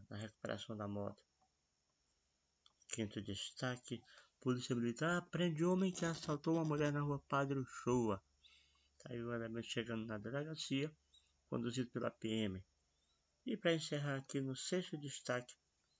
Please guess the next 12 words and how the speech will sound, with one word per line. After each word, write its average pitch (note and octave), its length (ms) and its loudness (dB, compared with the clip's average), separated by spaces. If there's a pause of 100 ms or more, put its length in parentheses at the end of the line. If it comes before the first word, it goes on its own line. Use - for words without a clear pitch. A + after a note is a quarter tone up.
(320)
página F3 320 4
de D3 80 0
amigos E3 460 0
com C#3+ 240 -2
o C3 60 -6
Cosme E3 440 0
Repentista, B2+ 1000 0
um C#3+ 140 -10
colega D3 360 0
de A#2 100 -6
longas B2 320 0
datas, B2 380 2